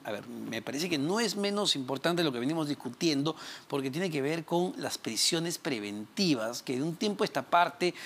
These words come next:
se han venido dando a por montón. No sé cuál será el análisis, si es positivo, si es negativo, nos podremos enfrascar ahí. Pero el Tribunal Constitucional, entiendo, ha dejado, eh, o ha marcado la cancha señalando que estas prisiones preventivas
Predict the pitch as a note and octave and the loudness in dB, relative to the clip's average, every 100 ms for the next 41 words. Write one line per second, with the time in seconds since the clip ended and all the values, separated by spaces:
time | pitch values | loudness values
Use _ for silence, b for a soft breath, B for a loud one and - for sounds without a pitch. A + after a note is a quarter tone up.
0 | B B - C#3+ D#3 C#3+ D3+ C#3 C#3+ D3+ | B B -4 -2 -2 0 4 4 4 4
1 | E3+ E3+ - A#2 - A#2+ G2+ G#2+ B2+ B2+ | 2 2 2 0 2 -2 0 0 0 6
2 | A3+ A#3+ A#3 A#2+ A2+ A2+ C3+ C3 A2+ A#2 | 6 6 0 -6 -6 -4 -2 -2 0 0
3 | A#2+ B2+ D3 C#3 A#2+ B B - A2+ A#2 | 2 2 2 2 0 B B -8 -8 -6
4 | A2+ G#2 G#3+ A#3+ B3 A3 G3+ - A2+ A2 | -6 -2 4 6 6 4 2 0 -6 -6
5 | A#2 A2+ - A#3 B3 G3+ C#3 A#2+ A#2 A#2 | -6 -6 -2 0 2 0 -2 -8 -4 -2
6 | C3+ C#3+ A#2 A2 - D3 F#3 D3+ B B | 0 -2 -4 -6 0 4 6 4 B B
7 | B C3+ A#2+ A#2 C3 E3+ G3 F#3+ C#3+ C3 | B -2 -2 0 0 2 2 0 0 -2
8 | B2+ D#3 E3+ E3 E3+ E3+ F3 - E3 D#3+ | 0 0 0 0 0 2 2 4 6 6
9 | F3 - D#3+ D#3+ F3 F3 B B B B2 | 4 4 6 6 6 2 B B B 0
10 | B2 D#3 D#3 C#3 D#3 E3 F3 C3 - D#3 | 4 4 4 4 4 6 4 2 4 4
11 | C#3 C3+ - D#3 D3+ A#2 A2 D3 D3 D3+ | 4 0 -2 -4 -4 -2 4 4 4 0
12 | D3 - C#3+ D#3 B B B - - G3 | -2 0 2 2 B B B -2 0 -2
13 | - C3 - D#3 E3+ F3 C3 A2+ C#3+ D#3 | -4 -4 -2 -4 -4 -4 -4 -2 0 0